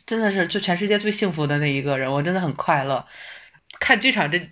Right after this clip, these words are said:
这件事情我也是要反思的，<laughs> 因为我现在的工作离我们的剧场，两个剧场十万八千里，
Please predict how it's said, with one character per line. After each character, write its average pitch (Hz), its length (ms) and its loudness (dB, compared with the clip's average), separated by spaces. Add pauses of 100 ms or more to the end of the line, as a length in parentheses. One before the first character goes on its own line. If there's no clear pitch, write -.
(140)
这 196 100 2
件 185 140 6
事 190 100 2
情 160 180 0
我 151 120 4
也 165 160 4
是 156 120 -2
要 160 140 4
反 143 220 0
思 156 240 -4
的， 156 100 2 (120)
<laughs> 151 220 -4
因 214 80 4
为 196 80 4
我 175 160 2
现 180 160 0
在 180 140 4
的 151 100 2
工 175 240 -2
作 175 240 2 (280)
离 156 240 0
我 165 200 2
们 143 380 -2
的 131 180 0
剧 165 220 -2
场， 131 320 -2
两 135 140 2
个 151 80 0
剧 160 100 -2
场 127 220 -2
十 147 240 0
万 156 180 4
八 147 220 6
千 147 240 -2
里， - 160 -4